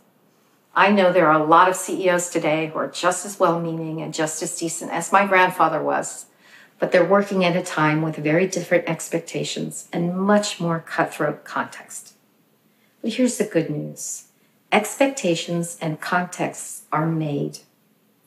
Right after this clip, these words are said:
and they can be unmade too. There is so much to learn from the simple integrity of how my grandfather understood his job as C E O. Behind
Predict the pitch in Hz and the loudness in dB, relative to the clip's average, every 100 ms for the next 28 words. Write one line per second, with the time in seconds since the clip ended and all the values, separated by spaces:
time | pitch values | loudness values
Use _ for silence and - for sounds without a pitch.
0 | - 170 165 170 170 156 139 - 147 147 | -4 0 4 2 2 -6 -6 -2 0 0
1 | 143 135 - - - - _ _ _ _ | -2 -4 -14 -10 -10 -12 _ _ _ _
2 | _ _ _ - 180 185 - - 208 220 | _ _ _ -2 -2 -2 -6 2 4 6
3 | 202 - - 175 165 156 156 156 - 165 | 4 0 -8 -6 -4 -2 -4 -6 -8 -4
4 | 165 160 - 190 196 190 170 156 165 156 | -4 -4 -4 -4 -4 -6 -8 -6 -4 -4
5 | 170 160 - - 165 165 160 160 156 160 | -6 -12 -16 -16 -2 0 2 0 0 0
6 | 156 160 156 151 156 160 151 143 - 156 | 0 0 0 0 -2 -2 -4 -4 -6 -8
7 | 151 156 - 151 143 - - - 156 147 | -6 -6 -4 -4 -4 -8 -12 -12 -12 -12
8 | 143 139 135 _ _ _ _ _ _ _ | -12 -10 -12 _ _ _ _ _ _ _
9 | _ _ _ - 185 160 175 170 | _ _ _ -6 -4 0 0 0